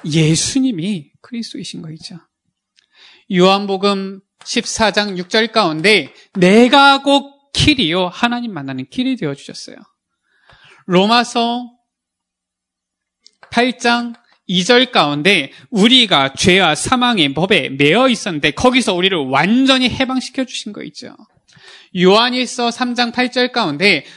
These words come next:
우리는 마귀의 종노릇하며 살아갈 수밖에 없는데 오셔서 하나님의 아들이 오셔서 이 마귀를 완전히 멸하신 겁니다.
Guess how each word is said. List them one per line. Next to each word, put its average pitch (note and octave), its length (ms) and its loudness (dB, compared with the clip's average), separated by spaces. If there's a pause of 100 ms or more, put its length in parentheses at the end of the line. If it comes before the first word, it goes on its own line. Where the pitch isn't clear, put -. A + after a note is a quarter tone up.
(120)
우리는 G3 680 2
마귀의 F#3 600 2
종노릇하며 A#3+ 800 0
살아갈 B3 360 2
수밖에 A#3 380 -2
없는데 D#3+ 420 0 (220)
오셔서 G#3 480 4
하나님의 A#3+ 560 0
아들이 F#3+ 340 -2
오셔서 D#3+ 320 -2 (220)
이 G3+ 180 4
마귀를 D3 540 0
완전히 C4 640 0
멸하신 D3+ 460 -8
겁니다. E3+ 360 -10